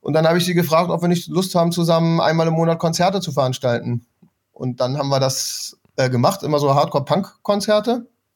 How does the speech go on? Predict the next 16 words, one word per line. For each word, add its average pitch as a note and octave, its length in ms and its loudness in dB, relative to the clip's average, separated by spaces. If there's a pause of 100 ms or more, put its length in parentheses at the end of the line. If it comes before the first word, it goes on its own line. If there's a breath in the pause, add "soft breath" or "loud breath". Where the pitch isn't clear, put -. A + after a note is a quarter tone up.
(1040 loud breath)
Und F#3 180 2
so, D#3+ 320 2
äh, - 20 -2
äh, D3 40 2
habe E3+ 580 0
ich F3 140 -6
mir F3+ 420 -2
dann F3 160 0
so E3+ 80 -8
einen E3 60 -8
kleinen F3 400 -2 (1000 loud breath)
Ruf F#3+ 320 0
erarbeitet D#3+ 640 2
in E3 120 2
der D#3+ 180 2
Berliner D#3+ 580 2